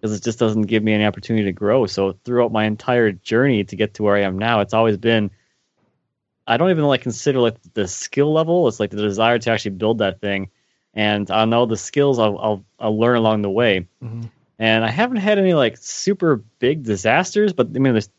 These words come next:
Speaker 1: I've certainly struggled along the way. It's those projects have given me the opportunity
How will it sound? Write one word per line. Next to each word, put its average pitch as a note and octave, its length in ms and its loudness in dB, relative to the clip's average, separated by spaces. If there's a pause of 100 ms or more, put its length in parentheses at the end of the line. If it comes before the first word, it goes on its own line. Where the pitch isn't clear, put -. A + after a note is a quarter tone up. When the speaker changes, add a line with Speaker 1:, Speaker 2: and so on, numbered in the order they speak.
(140)
Speaker 1:
I've A2 140 -6
certainly C#3+ 300 0
struggled C3+ 320 -2
along A#2+ 260 0
the A2+ 80 0
way. A2+ 380 0 (400)
It's - 200 -12 (460)
those C#3+ 220 0
projects D#3 580 -2
have B2 140 -2
given A#2+ 240 0
me A2+ 240 2
the A2+ 100 2
opportunity A2+ 480 0